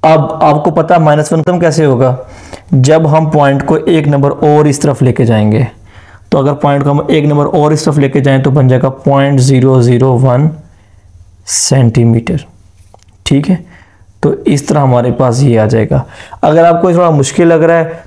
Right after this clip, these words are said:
तो आप सिंपल समझ लें कि लीस्ट काउंट के लिए आपको क्या करना है, इसको डिवाइड कर देना है टेन के साथ, तो आपके पास ये ज़ीरो पॉइंट ज़ीरो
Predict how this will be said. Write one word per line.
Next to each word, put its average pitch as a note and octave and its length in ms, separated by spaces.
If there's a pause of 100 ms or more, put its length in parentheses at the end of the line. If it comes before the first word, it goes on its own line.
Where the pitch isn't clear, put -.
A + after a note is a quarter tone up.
तो E3 80
आप D#3 160
सिंपल D#3+ 380
समझ C#3 260
लें C#3+ 260
कि D3+ 100
लीस्ट C#3 520
काउंट C#3 280
के - 160
लिए C3 180
आपको C3+ 240
क्या C3+ 200
करना C3 280
है, C#3 220 (340)
इसको D3+ 400
डिवाइड B2 460
कर D3+ 160
देना C#3+ 280
है C#3 220 (580)
टेन C#3+ 220
के D3 100
साथ, C3 320
तो C#3+ 200
आपके C3 280
पास A#2+ 360
ये F3 240 (2250)
ज़ीरो C#3 400
पॉइंट C3 340
ज़ीरो B2+ 600